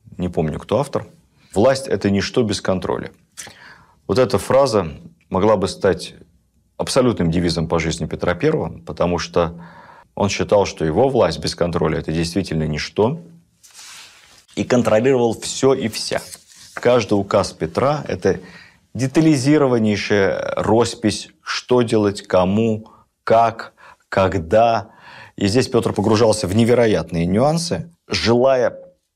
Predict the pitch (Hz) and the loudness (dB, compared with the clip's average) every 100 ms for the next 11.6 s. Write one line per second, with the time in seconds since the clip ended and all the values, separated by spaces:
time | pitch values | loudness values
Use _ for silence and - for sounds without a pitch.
0 | _ _ - 170 160 127 127 117 101 107 | _ _ 0 2 2 2 0 0 0 -4
1 | - 135 127 - 113 104 - 95 95 92 | -4 -6 -4 -2 -2 -4 -2 -2 0 -2
2 | - 98 110 104 87 101 95 82 90 98 | 2 2 2 0 -2 0 0 0 0 0
3 | 92 87 98 92 92 85 95 92 139 120 | 0 0 0 2 2 2 0 2 2 2
4 | 104 110 117 110 101 87 85 95 98 92 | 0 -2 -2 -2 -4 -4 -2 0 0 0
5 | 90 87 85 90 85 82 - - - _ | -2 -4 -4 -2 -2 -4 -8 -10 -20 _
6 | - 107 123 123 113 - _ _ _ - | -4 2 2 2 -2 -6 _ _ _ -6
7 | 113 110 123 - 107 104 101 95 - 107 | -2 0 0 0 -2 -2 -6 -6 -4 -2
8 | 98 - 95 98 - 101 - 165 - 80 | -4 -4 -4 -4 -4 -6 -4 -8 -8 -12
9 | - 80 78 101 101 117 101 95 82 95 | -12 -12 -4 -2 0 0 0 -2 -2 0
10 | 113 156 - - 85 80 82 - - 85 | 0 -2 -10 -12 -12 -12 -14 -12 -8 -6
11 | - 78 - - - - | -6 -6 -8 -14 -14 -20